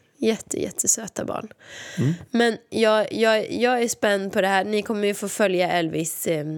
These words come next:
Speaker 1: vi, vi kommer berätta hur det går framöver. Elvis är helt slut i alla fall. Jäklar vad trött han har blivit efter förskolan.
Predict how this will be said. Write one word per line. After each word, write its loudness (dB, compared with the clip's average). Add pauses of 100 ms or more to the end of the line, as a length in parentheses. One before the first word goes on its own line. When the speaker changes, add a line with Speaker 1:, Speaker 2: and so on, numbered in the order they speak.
(160)
Speaker 1:
vi, -2
vi 0
kommer 0
berätta -2
hur 0
det -2
går -2
framöver. -4 (640)
Elvis 2
är 0
helt 0
slut -2
i 0
alla 0
fall. -4 (360)
Jäklar 0
vad -4
trött -8
han 0
har -2
blivit -4
efter -4
förskolan. -4